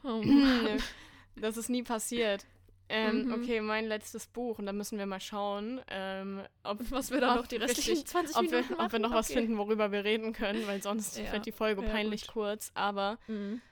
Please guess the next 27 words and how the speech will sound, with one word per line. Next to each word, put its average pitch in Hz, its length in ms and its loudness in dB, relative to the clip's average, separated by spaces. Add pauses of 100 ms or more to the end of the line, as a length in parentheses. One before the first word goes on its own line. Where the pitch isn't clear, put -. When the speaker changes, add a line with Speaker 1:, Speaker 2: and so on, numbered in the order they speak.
(260)
Speaker 1:
Mhm. 196 240 -8
Speaker 2:
so. 185 280 -6 (960)
Sie 226 240 -2
ist - 280 -8
ein 208 180 -2
einundzwanzigjähriges 226 1300 -6
Liebesszene-Model. 202 1500 -6 (1200)
Aber 214 280 2
Anna 240 240 0
Steele 254 400 -2
lernt 233 260 -2
den 247 120 0
reichen 220 400 -2
und 214 120 -4
gut 233 180 -6
aussehenden 214 480 -4
Geschäftsmann 214 600 -6
Christian 220 520 -6
Grey 226 240 0
kennen 208 460 -6
und 220 200 -6
weiß 208 240 0
nirgendwo 208 500 0
hin. 180 340 -6 (840)
Die 208 120 -2
Emotion 214 440 0
entstand, 214 680 -2